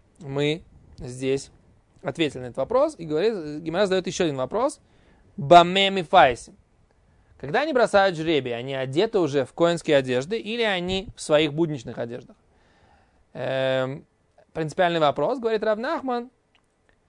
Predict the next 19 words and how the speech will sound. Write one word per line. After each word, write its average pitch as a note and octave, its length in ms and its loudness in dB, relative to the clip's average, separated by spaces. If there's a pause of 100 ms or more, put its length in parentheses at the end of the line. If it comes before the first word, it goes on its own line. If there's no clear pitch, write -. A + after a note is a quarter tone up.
"Бебиг A3+ 320 -4
дехоль", A3+ 340 2
в D3+ 80 -8
будничных F3+ 460 -4
одеждах C3+ 380 -2
они C3+ 140 -10
это C3 100 -16
делают. - 340 -16 (100)
Рав D#3+ 260 2
Шешет, D3 400 -4 (140)
Омар, G#3+ 340 -4
"Бебиг A#3 340 -6
де C4+ 100 -4
койдеш", G#3 420 0
в - 60 -20
святых F3+ 340 -6
одеждах, F#3 400 0
уже D3 380 -4 (180)
готовы. D#3 540 -2